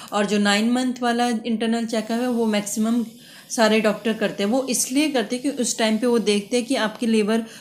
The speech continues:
प्रोग्रेस हो रही है कि नहीं नाइन मंथ में, और आपका जो cervix का माउथ ओपनिंग कितना है,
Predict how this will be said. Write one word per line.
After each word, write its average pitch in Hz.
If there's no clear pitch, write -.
प्रोग्रेस 220
हो 214
रही 220
है 220
कि 226
नहीं 220
नाइन 208
मंथ 208
में, 220
और 214
आपका 214
जो 208
cervix 214
का 220
माउथ 202
ओपनिंग 214
कितना 220
है, 214